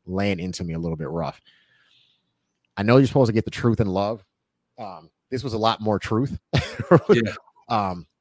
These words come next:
Speaker 1: but it was exactly what I needed, because I put the gun down right at that point.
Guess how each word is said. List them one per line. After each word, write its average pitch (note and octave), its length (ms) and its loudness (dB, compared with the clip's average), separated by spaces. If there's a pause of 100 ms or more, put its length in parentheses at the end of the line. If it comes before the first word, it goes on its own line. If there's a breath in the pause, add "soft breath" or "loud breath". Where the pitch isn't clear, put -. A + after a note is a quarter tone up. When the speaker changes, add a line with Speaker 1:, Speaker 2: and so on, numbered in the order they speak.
Speaker 1:
but A2+ 140 2
it A#2 60 6
was G#2 160 0
exactly G#2 460 -2
what G2+ 120 -2
I F#2 80 0
needed, F#2 300 -2
because F2+ 180 -6
I F#2 40 -2
put A#2 200 -6
the - 60 -12
gun F#2 280 -6
down D#2+ 260 -8
right F2 180 -4
at D#2+ 100 -10
that E2+ 160 -8
point. E2 240 -12